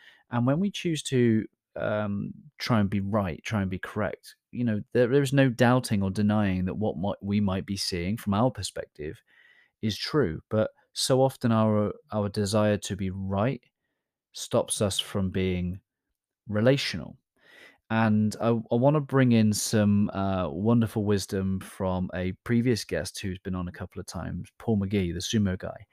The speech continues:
And, uh, he's recently just started a TikTok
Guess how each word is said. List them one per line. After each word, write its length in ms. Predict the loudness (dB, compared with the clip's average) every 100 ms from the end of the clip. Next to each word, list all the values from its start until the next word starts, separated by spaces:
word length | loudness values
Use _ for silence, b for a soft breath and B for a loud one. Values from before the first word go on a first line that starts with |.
| B B B B -4
And, 360 | -2 -2 0
uh, 220 | 0 0 -2
he's 280 | -2 -2 0
recently 360 | -2 -2 -4
just 160 | -4 -4
started 260 | -4 -4 -4
a 60 |
TikTok 560 | -2 -2 -2 0 0